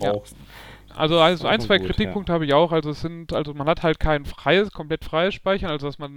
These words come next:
Speaker 2: mehrere Speicherstände hat, sondern einfach nur so ein automatisches, äh, Speichern und wenn man halt rausgeht, dann nochmal so ein Extra oder Quicksave kann man halt machen. Also jetzt kein, ich, mm, baue jetzt erstmal irgendwas und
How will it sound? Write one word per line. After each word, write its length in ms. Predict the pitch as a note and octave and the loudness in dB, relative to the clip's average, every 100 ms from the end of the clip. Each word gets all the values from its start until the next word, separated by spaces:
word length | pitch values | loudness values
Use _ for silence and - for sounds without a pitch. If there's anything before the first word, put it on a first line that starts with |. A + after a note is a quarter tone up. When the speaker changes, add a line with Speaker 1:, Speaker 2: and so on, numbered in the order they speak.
| C#3 | -6
Speaker 2:
mehrere 280 | C#3+ C3 | -6 -6
Speicherstände 680 | A#2+ - F#3 F#3+ D#3 F#3+ G3 | -6 -2 -2 -2 -2 -4 0
hat, 200 | F3 F3+ | 0 -2
sondern 340 | D3 C#3+ C#3 C3+ | -6 -6 -8 -8
einfach 300 | C3+ C#3+ C#3+ | -10 -8 -8
nur 120 | C#3+ | -8
so 100 | C3+ | -10
ein 80 | B2 | -8
automatisches, 1080 | C3 D#3 D3 D3 F3+ E3 D#3 - - - - | -6 -6 -4 -2 -2 -4 -12 -14 -18 -18 -10
äh, 200 | D#3 D3 | -10 -8
Speichern 420 | - D3 D3+ D3+ | -2 -2 -2 -10
und 280 | C3+ C3+ C3 | -14 -18 -16
wenn 160 | - C3 | -12 -8
man 80 | B2+ | -4
halt 180 | B2 A#2+ | -4 -2
rausgeht, 400 | C3+ D3 C#3+ C3+ | -4 -4 -8 -6
dann 120 | C3 | -6
nochmal 280 | B2+ C3+ B2+ | -8 -6 -6
so 80 | B2 | -6
ein 60 | |
Extra 360 | - - - D3+ | -10 -10 -6 -4
oder 140 | B2 | -4
Quicksave 520 | - - - - E3 D#3 | -6 -12 -10 -4 -4 -4
kann 160 | D#3+ | -10
man 160 | D3+ D3+ | -10 -4
halt 300 | D3 D3+ - - | -4 -4 -8 -12
machen. 320 | C3+ D#3 D3 _ - - - - - - | -10 -10 -18 _ -20 -20 -20 -18 -18 -12
Also 160 | B2 | -8
jetzt 180 | B2+ - | -8 -6
kein, 420 | C#3 C3+ C#3 C#3 | -2 -2 -2 -10
ich, 180 | C3+ C3+ B2 _ | -16 -16 -18 _
mm, 320 | F#2 A#2+ A#2+ _ _ A2+ | -20 -20 -20 _ _ -2
baue 160 | D3 | 0
jetzt 140 | D#3+ A#2 | -2 -4
erstmal 360 | B2+ - D3 | -6 -4 -4
irgendwas 540 | D3 D#3 D3 D3 C#3+ - | -2 -4 -2 -4 -4 -10
und 400 | C#3 C3 B2+ | -14 -14 -16